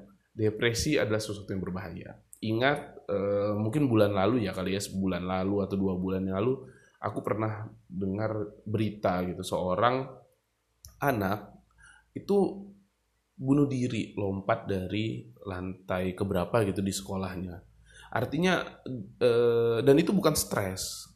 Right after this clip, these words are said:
itu udah masuk kategori depresi. Depresi itu bisa memicu orang untuk melakukan hal-hal yang lebih berbahaya gitu, termasuk juga bunuh diri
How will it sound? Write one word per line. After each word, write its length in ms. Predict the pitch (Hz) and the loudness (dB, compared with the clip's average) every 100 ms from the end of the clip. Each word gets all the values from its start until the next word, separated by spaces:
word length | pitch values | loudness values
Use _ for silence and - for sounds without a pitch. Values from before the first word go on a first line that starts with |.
| _ - | _ -12
itu 400 | 131 190 165 127 | -4 0 2 4
udah 160 | 123 | 4
masuk 320 | 120 101 - | 2 -2 -4
kategori 400 | 110 101 101 104 | -2 0 2 2
depresi. 760 | 101 95 90 90 - 87 82 - - _ - - | 0 -4 -10 -10 -8 -8 -10 -14 -20 _ -20 -20
Depresi 480 | - 110 113 117 143 | -2 0 0 0 0
itu 80 | 151 | -2
bisa 160 | 120 127 | 0 2
memicu 420 | 117 113 - - | 2 0 0 0
orang 380 | 101 113 131 110 | 4 4 2 -2
untuk 160 | 107 | -2
melakukan 320 | 107 110 110 | -2 0 0
hal-hal 380 | 104 101 101 127 | 2 0 2 2
yang 240 | 120 123 139 156 - _ _ _ | 4 2 0 -4 -14 _ _ _
lebih 720 | - 117 113 123 127 - - - _ _ - | 0 2 2 2 0 -2 -8 -10 _ _ -12
berbahaya 880 | 123 123 127 135 139 101 85 - - | 0 4 6 8 8 6 4 -4 -12
gitu, 320 | 92 - - - _ | -10 -10 -12 -14 _
termasuk 400 | - 107 107 156 | -6 -4 -2 -2
juga 160 | 120 117 | 0 0
bunuh 240 | 104 98 | 0 -2
diri 560 | 104 117 110 92 90 | 0 0 0 -2 -4